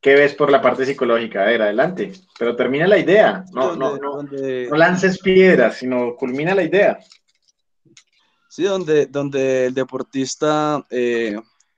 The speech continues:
Speaker 2: pues, de otra forma tiene,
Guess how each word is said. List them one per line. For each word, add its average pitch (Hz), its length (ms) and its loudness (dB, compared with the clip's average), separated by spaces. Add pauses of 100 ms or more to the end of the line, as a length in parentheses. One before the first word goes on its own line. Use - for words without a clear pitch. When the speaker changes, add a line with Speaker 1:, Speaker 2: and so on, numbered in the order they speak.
(840)
Speaker 2:
pues, 123 460 0
de 123 80 6
otra 131 240 6
forma 135 640 -12 (2000)
tiene, 143 420 -10